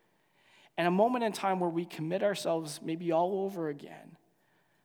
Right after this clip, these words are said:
to following Jesus. Please join me in prayer. Lord God,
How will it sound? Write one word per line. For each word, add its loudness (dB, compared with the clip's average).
to -12
following 0
Jesus. -16
Please 0
join -10
me -10
in -14
prayer. -18
Lord 10
God, 10